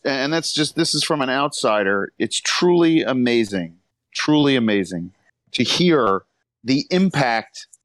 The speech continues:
that A I W and Chandler Biggins and John Thorne have had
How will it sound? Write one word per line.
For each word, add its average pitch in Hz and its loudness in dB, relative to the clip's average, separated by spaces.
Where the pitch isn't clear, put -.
that 131 0
A 160 0
I 160 0
W 127 0
and 117 -2
Chandler 131 -2
Biggins 117 0
and 107 2
John 113 0
Thorne 110 0
have 104 -4
had 107 0